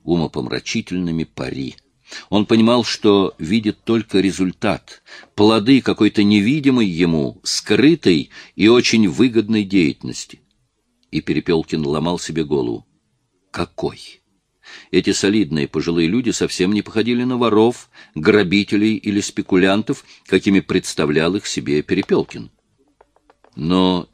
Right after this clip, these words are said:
и на ипподроме в этой жалкой роли Перепёлкин удержался недолго. Через два или три месяца он вынырнул уже в новом, довольно неожиданном даже для него качестве,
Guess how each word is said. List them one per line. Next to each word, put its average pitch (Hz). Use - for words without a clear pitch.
и 80
на 76
ипподроме 90
в 65
этой 73
жалкой 76
роли 101
Перепёлкин 120
удержался 80
недолго. -
Через 139
два 160
или 151
три 139
месяца 123
он 113
вынырнул 110
уже 104
в 90
новом, 101
довольно 101
неожиданном 90
даже 82
для 73
него 71
качестве, 143